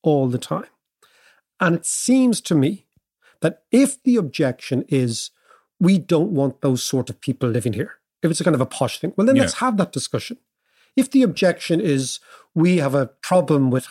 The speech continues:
Speaker 1: height and we think that Irish heritage is essential," have that discussion, right? If it is, "We think ideologically these homes shouldn't be owned by outside funds,"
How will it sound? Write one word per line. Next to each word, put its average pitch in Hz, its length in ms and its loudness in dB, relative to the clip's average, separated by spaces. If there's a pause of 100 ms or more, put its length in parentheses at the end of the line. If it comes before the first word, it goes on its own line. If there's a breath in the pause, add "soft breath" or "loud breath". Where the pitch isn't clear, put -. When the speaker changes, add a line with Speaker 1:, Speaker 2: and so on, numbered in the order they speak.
(160)
Speaker 1:
height 175 300 0
and 139 120 0
we 127 80 0
think 143 220 -2
that 131 120 -2
Irish 131 380 -2
heritage 143 680 -2 (340 soft breath)
is 135 280 0
essential," 156 600 -2
have 247 300 0
that 202 180 -2
discussion, 185 640 -6
right? 180 220 -2 (460 soft breath)
If 262 240 2
it 285 140 4
is, 208 320 4
"We 180 140 2
think 185 220 -4
ideologically 160 1000 0 (680)
these 170 220 2
homes 156 300 2
shouldn't 147 300 0
be 160 120 2
owned 143 320 2
by 135 120 0
outside 151 460 -2
funds," 139 380 -2